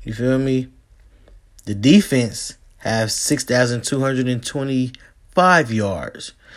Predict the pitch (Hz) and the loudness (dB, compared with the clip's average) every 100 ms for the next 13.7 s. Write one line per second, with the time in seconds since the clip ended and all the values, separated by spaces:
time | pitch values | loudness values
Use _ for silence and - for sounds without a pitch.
0 | - - - - 123 123 120 117 107 107 | -20 -20 -14 -4 4 6 6 4 2 2
1 | 127 135 131 127 127 117 _ - - 123 | 4 4 4 2 0 -6 _ -16 0 4
2 | 143 143 131 - 156 147 127 131 131 135 | 6 6 0 0 0 0 -2 -2 0 0
3 | 120 101 117 117 95 104 101 98 120 113 | 0 0 -2 -2 -4 -4 -2 0 2 2
4 | 110 - 110 104 104 80 - - - _ | 0 -2 -4 -2 -4 -6 -10 -14 -20 _
5 | - - - 110 110 98 101 107 101 - | -20 -20 -8 -2 0 0 -2 -2 -4 -2
6 | 123 113 - 127 107 110 107 101 101 98 | -2 0 0 0 0 -4 -2 -4 -6 -6
7 | 104 110 123 - - - - - - - | -4 2 2 0 -8 -18 -20 -20 -20 -20
8 | - - _ 117 123 127 110 107 107 110 | -20 -20 _ -6 -2 0 0 -4 -6 -6
9 | 117 - 113 107 107 107 - _ _ _ | -6 -2 0 0 -2 -6 -12 _ _ _
10 | _ _ _ _ _ - - - _ _ | _ _ _ _ _ -10 -10 -12 _ _
11 | _ - 123 127 156 165 - 131 - 151 | _ 0 2 2 2 2 2 0 4 6
12 | 120 95 82 - - 117 110 95 101 123 | 4 -2 -6 -10 -8 -6 -6 -6 0 2
13 | 135 127 - 139 127 92 - | 2 0 -2 0 2 0 -10